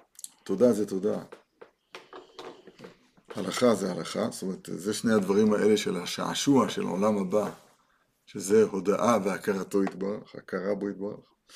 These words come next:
על ידי זה נתגלה אור האמת, ומאיר בהדיבור. כי מתחילה, כשהדמים שוטפים על הלב, בחינת פגם האמת, בבחינת אנשי דמים ישנאו תם.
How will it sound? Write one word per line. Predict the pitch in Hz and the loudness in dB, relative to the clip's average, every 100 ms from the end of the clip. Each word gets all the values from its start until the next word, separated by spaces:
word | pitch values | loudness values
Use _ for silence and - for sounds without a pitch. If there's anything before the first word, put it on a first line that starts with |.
| - - - | -20 -20 -20
על | 117 | -16
ידי | 113 131 | 0 0
זה | 151 | 2
נתגלה | 143 98 104 131 | -4 -2 -2 0
אור | - 147 139 | 4 2 2
האמת, | 113 98 95 110 - - - - - - _ _ _ _ _ _ - | -4 -4 2 2 0 -16 -16 -16 -16 -20 _ _ _ _ _ _ -10
ומאיר | 202 196 - 180 214 170 | -6 -6 -2 0 2 2
בהדיבור. | 151 120 110 98 85 76 _ _ _ _ _ _ 147 123 110 _ _ - - _ - - - | 2 0 -4 -8 -10 -14 _ _ _ _ _ _ -20 -18 -20 _ _ -20 -20 _ -20 -20 -16
כי | - | -6
מתחילה, | 98 - 110 143 165 | -4 -2 2 4 4
כשהדמים | 160 113 104 104 107 107 | 2 0 2 2 0 -4
שוטפים | 110 - 113 107 | -6 -6 -4 -2
על | 104 | -2
הלב, | 104 98 98 95 90 - _ _ _ _ - | -2 -2 -4 -6 -10 -16 _ _ _ _ -8
בחינת | 101 110 - | -4 -4 -4
פגם | 107 104 139 196 | -10 4 4 6
האמת, | 190 196 147 127 - _ _ _ _ _ _ _ _ _ _ _ _ | 4 0 -4 -6 -14 _ _ _ _ _ _ _ _ _ _ _ _
בבחינת | 80 - 87 104 101 | -18 -10 -6 -4 -4
אנשי | 90 110 | -4 -4
דמים | 110 98 90 | -2 -2 -4
ישנאו | 92 - 98 - | -8 -8 -6 -6
תם. | - | -6